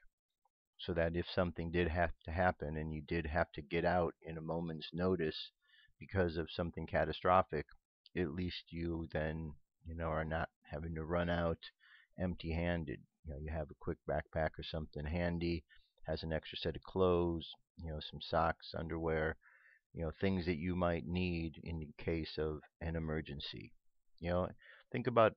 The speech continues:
other things too you might wanna throw in, like if you might wanna throw in an energy bar, something so that, you know, an emergency, you're able to maintain some sort of nutrition for your body. You know, throw in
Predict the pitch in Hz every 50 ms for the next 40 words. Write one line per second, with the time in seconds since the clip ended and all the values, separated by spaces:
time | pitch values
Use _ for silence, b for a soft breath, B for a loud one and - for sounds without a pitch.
0 | _ - - 107 107 107 90 - - 71 71 73 73 - - - - 113 107 98
1 | 85 78 76 78 76 - - 80 80 80 76 - - 82 85 78 78 78 76 76
2 | 73 71 76 76 80 - - - 80 80 - - - - - _ _ _ _ _
3 | _ _ _ _ _ _ - 90 87 85 82 80 - - 85 82 78 - - 82
4 | 78 78 80 80 80 85 90 92 87 76 - 78 67 69 60 50 50 - - -
5 | - _ _ _ _ _ _ _ _ _ - - - 78 80 78 - 82 82 78
6 | - - 78 78 78 78 78 78 78 - - _ 76 78 76 73 73 76 76 76
7 | 78 76 76 76 78 80 - - 76 - - - 80 80 80 80 80 80 80 -
8 | - _ _ _ _ 73 71 - - - 71 76 78 78 78 80 80 82 78 -
9 | - - 78 76 73 65 - - _ _ _ _ _ 78 82 80 80 80 - -
10 | 85 82 82 80 78 - - 80 78 78 - - 80 78 80 80 82 78 - -
11 | - 98 90 - - 82 80 - - 76 80 80 80 71 82 82 85 85 82 69
12 | 55 - - - _ _ _ _ _ _ _ _ _ _ _ _ _ _ _ _
13 | _ _ _ _ _ 90 87 90 85 85 82 - - - 87 85 87 87 87 90
14 | 90 87 82